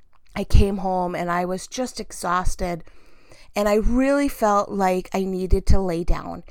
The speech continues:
And I had so much to do. You know how you have those days you have so many things to do and the last thing you really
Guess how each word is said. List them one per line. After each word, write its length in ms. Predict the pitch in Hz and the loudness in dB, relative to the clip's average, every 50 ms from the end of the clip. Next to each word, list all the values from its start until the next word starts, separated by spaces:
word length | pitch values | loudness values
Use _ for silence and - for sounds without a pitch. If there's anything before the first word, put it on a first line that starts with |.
| - - - - - - - | -20 -20 -20 -20 -20 -8 -4
And 340 | 233 233 233 233 226 226 226 - | 0 2 4 4 2 0 -4 -8
I 100 | - - | -8 -2
had 280 | 220 - 262 240 214 - | 0 0 0 0 -2 -6
so 460 | - - - - - 294 285 294 302 | -12 -16 -16 -8 -4 0 0 2 2
much 260 | 285 269 240 - - | 0 0 -2 -4 -10
to 100 | - 214 | -12 -10
do. 160 | 175 175 165 - | -10 -10 -10 -8
You 140 | 202 240 269 | -8 -6 -2
know 140 | 294 320 | -2 0
how 60 | 311 359 | 2 2
you 180 | 349 349 330 | 4 4 4
have 140 | 294 262 214 | 2 2 0
those 200 | 226 226 240 185 | -2 -2 -2 -2
days 300 | - 208 196 196 226 202 | -4 -2 -2 -2 -2 -4
you 140 | 202 196 208 | -4 -4 -4
have 120 | 196 175 | -4 -4
so 440 | - - - - - 311 311 330 339 | -8 -12 -10 -6 -4 -4 -2 -2 -2
many 200 | 320 311 285 269 | -4 -4 -4 -4
things 300 | - 254 226 226 220 - | -6 -6 -8 -8 -10 -12
to 80 | - 196 | -16 -12
do 300 | 196 202 196 196 196 - - _ - - - - - - | -10 -10 -8 -10 -12 -14 -18 _ -20 -20 -20 -20 -12 -8
and 140 | - 220 | -4 0
the 80 | 220 208 | 0 0
last 420 | 202 208 202 208 226 277 262 - | 2 2 0 2 0 -2 -4 -4
thing 180 | - 247 233 233 | -6 -4 -4 -4
you 120 | 220 202 | -6 -6
really 540 | 190 180 190 196 196 202 220 220 226 233 233 | -8 -6 -4 -4 -4 -4 -6 -6 -8 -12 -12